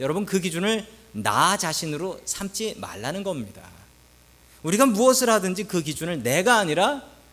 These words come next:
하나님으로 기준을 삼아야 한다. 왜냐하면 하나님께서 심령을 감찰하시기 때문에. 여러분, 우리가, 여러분이 어떤 사업을 하시든지, 어떤 가게를 하시든지,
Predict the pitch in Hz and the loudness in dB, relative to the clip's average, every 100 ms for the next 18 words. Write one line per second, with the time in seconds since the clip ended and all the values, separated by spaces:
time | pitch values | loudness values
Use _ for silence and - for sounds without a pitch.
0 | _ - - 294 311 302 262 240 226 160 | _ -8 -2 4 4 4 2 2 0 -4
1 | 156 156 156 143 135 139 127 104 92 95 | -6 -6 -6 -4 -4 -4 -6 -8 -12 -14
2 | - - - 156 185 175 180 214 262 - | -16 -12 -2 0 2 2 2 0 -2 -8
3 | - - - 165 170 160 156 156 143 208 | -18 -20 -6 -2 0 0 -2 -4 -2 -4
4 | 233 - - - 185 170 147 156 214 220 | -6 -12 -8 -4 0 0 2 2 -2 -4
5 | - - - 123 117 117 147 185 214 202 | -14 -20 -8 -4 -2 -2 -4 -6 -8 -14
6 | 170 - 131 160 226 226 - - 185 143 | -10 -8 -8 -8 -10 -14 -20 -18 -18 -18
7 | - - - - - - - 180 233 285 | -20 -20 -20 -20 -20 -14 -2 2 2 2
8 | 240 190 196 190 147 110 107 - 127 143 | 0 2 4 4 2 0 -4 -12 -2 0
9 | 165 175 170 135 143 220 208 190 175 160 | 0 0 0 0 0 -2 -2 0 0 0
10 | 165 135 - 120 107 101 101 95 90 - | -2 -4 -4 -8 -8 -10 -12 -14 -14 -8
11 | 139 214 220 135 135 135 135 165 127 135 | -2 -2 0 0 0 0 -2 -2 -4 -8
12 | 117 107 104 107 | -8 -8 -8 -10